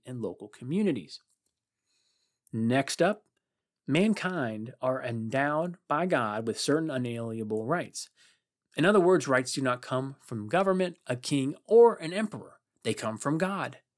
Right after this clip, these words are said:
Governments are there to protect those God-given rights. I want to pause and repeat that because I don't think the average public school educated American understands and internalizes this truth.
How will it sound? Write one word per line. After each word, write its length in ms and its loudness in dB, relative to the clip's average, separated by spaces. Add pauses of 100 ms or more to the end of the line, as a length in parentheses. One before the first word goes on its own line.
(440)
Governments 640 0
are 140 -2
there 460 -4
to 160 -2
protect 640 -10
those 220 -4
God-given 500 -4
rights. 420 -2 (920)
I 40 2
want 140 4
to 40 4
pause 400 0
and 120 0
repeat 360 -4
that 160 -2
because 400 -4
I 40 -6
don't 180 0
think 300 -2
the 140 -2
average 380 -2
public 280 -2
school 260 -2
educated 480 -6
American 400 -6
understands 600 -6
and 100 -6
internalizes 720 -2
this 180 -4
truth. 360 -4